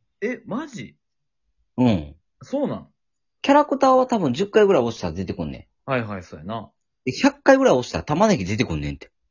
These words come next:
Speaker 1: ちょっと待って。グラさん。
Speaker 2: あ？
Speaker 1: グラさん、一個質問いいですか？
Speaker 2: うん。
Speaker 1: 誰にそんなに百回も押してるの、グラさん。
Speaker 2: あ、えっと、ゆとりさん。
Speaker 1: <laughs> 押してんねや。
Speaker 2: そら、やっぱり、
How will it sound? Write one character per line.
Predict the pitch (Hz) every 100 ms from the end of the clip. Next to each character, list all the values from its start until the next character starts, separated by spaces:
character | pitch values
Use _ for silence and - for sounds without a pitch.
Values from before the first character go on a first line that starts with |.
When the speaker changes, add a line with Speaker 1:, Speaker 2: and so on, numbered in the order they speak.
| 147 -
Speaker 1:
ち | 156
ょ |
っ |
と | - 113
待 |
っ | -
て。 | - _ 135 113
グ | 208
ラ | - 143
さ | -
ん。 | - - _ _ _ _ 196 -
Speaker 2:
あ？ | 135
Speaker 1:
グ | 262
ラ |
さ | 139
ん、 | 113
一 |
個 | - - - -
質 | - 165
問 | 147 127
い | 95
い |
で | 104
す | -
か？ | - 73 _ _ _ _
Speaker 2:
う | 123
ん。 | 98 73 - _
Speaker 1:
誰 | 147 196 220
に | 208
そ | - - 165
ん |
な | 165
に | 156
百 | 147 143 147
回 | 127
も | 101 87
押 | 95
し | -
て | 104
る | 98
の、 | 78
グ | 80
ラ | 78
さ | -
ん。 | _ _ _ _ _ _ _ _ _ _ -
Speaker 2:
あ、 | 104 -
え | 95
っ | 90
と、 | 92
ゆ | 90 110
と | 120
り | 101
さ | 87
ん。 | 85 - _ -
Speaker 1:
<laughs> | 247 254 220 - - _ 151 - - - 151 160 147 _ _ - 147 _ _ - 233 -
押 | 233
し | - -
て | 185
ん | 202 143
ね | 139
や。 | 107 _ _ _ _ _ _ _ _ - - - - - - - - -
Speaker 2:
そ | - 202
ら、 | 226 208 202
や | 117
っ | -
ぱ | 110
り、 | 82 76 76